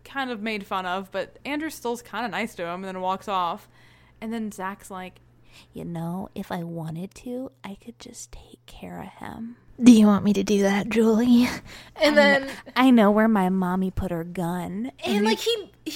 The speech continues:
Speaker 2: he makes, like, a gun motion with his fingers, like he's shooting him.
Speaker 1: He
Speaker 2: And Julie's
Speaker 1: pretends
Speaker 2: like,
Speaker 1: to shoot
Speaker 2: "Hey,
Speaker 1: Andrew.
Speaker 2: that's fucked up." And Zach goes, "Yeah, but it's a joke, Julie. It kinda is. It's a joke. It's a joke, Julie."
Speaker 1: I know, and, yeah, and I know we're making fun of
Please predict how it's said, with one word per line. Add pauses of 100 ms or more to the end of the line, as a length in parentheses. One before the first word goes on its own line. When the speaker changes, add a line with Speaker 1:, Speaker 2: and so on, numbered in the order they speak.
Speaker 2:
he
makes,
like,
a
gun
motion
with
his
fingers,
like
he's
shooting
him. (200)
Speaker 1:
He
Speaker 2:
And
Julie's
Speaker 1:
pretends
Speaker 2:
like,
Speaker 1:
to
shoot (180)
Speaker 2:
"Hey,
Speaker 1:
Andrew.
Speaker 2:
that's
fucked (180)
up."
And
Zach
goes,
"Yeah,
but
it's
a
joke,
Julie.
It
kinda
is.
It's
a
joke. (220)
It's
a
joke,
Julie."
Speaker 1:
I
know,
and,
yeah,
and
I
know
we're
making
fun
of